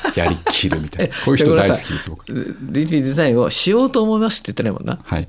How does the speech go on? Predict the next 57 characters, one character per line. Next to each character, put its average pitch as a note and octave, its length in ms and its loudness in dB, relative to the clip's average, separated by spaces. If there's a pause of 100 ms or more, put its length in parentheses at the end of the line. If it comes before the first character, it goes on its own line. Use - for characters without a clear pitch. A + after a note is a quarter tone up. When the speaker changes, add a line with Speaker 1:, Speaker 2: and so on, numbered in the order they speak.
(140)
Speaker 1:
「提 A2 120 2
供 A2 100 2
し - 180 2
ま B2+ 100 6
す」 C3 100 2
Speaker 2:
「し D#3+ 60 4
ま G#3 140 4
す」 - 180 -2
っ - 20 -4
て - 60 0
言 F#2+ 60 4
っ G#2+ 40 4
て A2+ 80 4
る A2+ 40 4
も A2 100 4
ん D#2+ 40 4
な。 E3+ 100 2
Speaker 1:
断 D#2+ 300 -2
言 E2 180 -8
で - 0 -
す、 - 0 -
断 - 0 -
言。 - 80 -
は D3+ 80 -8
い。 - 140 -8
Speaker 2:
「私 D#3+ 300 0
は E3 80 2
そ E3 180 0
う C#3+ 40 2
生 F#3+ 80 0
き - 80 -8
て - 100 0
ま F#2+ 100 0
す」 - 120 -4
だ - 60 -4
も - 80 -10
ん - 60 -6
な。 A2 80 0
Speaker 1:
は D#2 40 0
い、 A2+ 60 -4
生 A2+ 100 -2
き - 60 -8
て - 80 -8
ま - 100 -10
す。 - 220 -12 (200)
Speaker 2:
へ F2 1000 -4
ー。 - 140 -6
や - 60 2
っ - 100 -4
ぱ - 60 -8
そ D3+ 160 0
こ D#3+ 180 2
は D3+ 100 4
見 B2 80 -4
ま C#3 120 0
し B2+ 100 -6
た？ - 140 -10